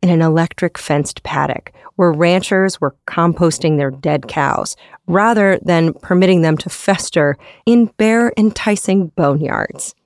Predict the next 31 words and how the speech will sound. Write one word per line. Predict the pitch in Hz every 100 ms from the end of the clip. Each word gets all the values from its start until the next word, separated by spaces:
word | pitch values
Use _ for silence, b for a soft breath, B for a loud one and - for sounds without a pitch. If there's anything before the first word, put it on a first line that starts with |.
| _ -
Few | - 247
travelers, | - 156 143 147 135 - -
human | - - 160 147
or | - 151 135
ursine, | 151 - 147 143 151
can | 143 143 165 _ 170
resist | 165 156 139 -
fast | - 147 139 -
food. | 160 151 - b b b b
Yet | 208 -
Y | 196 226
to | 285
Y's | 233 190 185 - -
deepest | 175 160 147 - -
cuts | 147 139 - - b -
remained | 170 160 160 151 - _
mostly | 185 185 - 185 170
unhealed. | 147 147 - 156 113 107 - b b b b
The | 214
region | 180 262 220 196 175 -
was | 175 147
riven | 160 180 175 170
by | 147 147 147
enough | 165 156 175 180 - 208 -
numbered | 175 165 160 151 143
roads | 143 131 135 -
to | - -
fill | - 156
a | 143
Sudoku | - 143 139 - -
puzzle. | - - 120